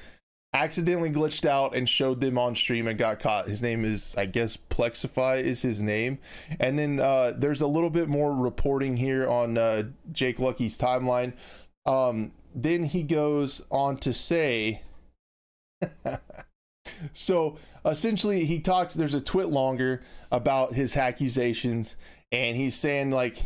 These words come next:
how he's sorry for disappointing everyone and stuff like that. But then he says, <laughs> he says that he only bought the hacks. He only bought the hacks to get diamond camo on his guns.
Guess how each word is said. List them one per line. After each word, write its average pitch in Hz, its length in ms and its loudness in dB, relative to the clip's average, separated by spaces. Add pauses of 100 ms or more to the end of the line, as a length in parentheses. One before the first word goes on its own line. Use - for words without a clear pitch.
(260)
how 135 280 0
he's 131 220 0
sorry 135 300 2
for 131 140 -2
disappointing 127 720 0
everyone 123 440 0
and 117 100 -2
stuff 123 280 0
like 117 200 0
that. 120 280 2 (440)
But 160 240 -2
then 220 260 2
he 196 300 0
says, 156 760 0 (1200)
<laughs> - 100 -16 (320)
he 202 260 -2
says 185 400 0
that 175 140 2
he 170 200 0
only 175 340 2
bought 156 320 0
the 147 100 2
hacks. 127 640 0 (540)
He 160 120 2
only 175 320 2
bought 165 280 0
the 147 120 2
hacks 139 560 0 (140)
to 143 380 0
get 139 520 -2 (920)
diamond 143 480 2
camo 131 460 2
on 120 200 2
his 117 200 -2
guns. 107 500 -4